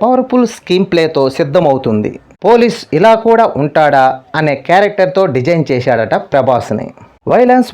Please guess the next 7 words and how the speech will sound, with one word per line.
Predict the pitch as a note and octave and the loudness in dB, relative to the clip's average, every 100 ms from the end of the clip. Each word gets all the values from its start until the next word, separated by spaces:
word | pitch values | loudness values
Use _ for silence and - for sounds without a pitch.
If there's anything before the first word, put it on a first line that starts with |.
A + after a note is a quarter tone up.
| D#3+ | -2
మోత | D#3 - A2 | 0 -2 -2
ఎక్కువగానే | - A3+ G3+ G3+ F#3+ - | -2 0 2 2 0 -2
ఉంటుందని | C#3 C#3+ B2 A#2 A2 A#2+ | -2 0 0 -2 -2 -2
మళ్ళీ | D#3 F#3+ - | 0 -2 -2
చెప్పాలా? | C3+ - C3 G2+ A2+ G#3 C#4 _ - _ | -4 0 0 2 -2 -4 -10 _ -20 _
కానీ | G3+ A#3 G3+ - | 0 2 0 0
ప్రభాస్కి | A3+ C#4+ C#4 - | 0 2 0 0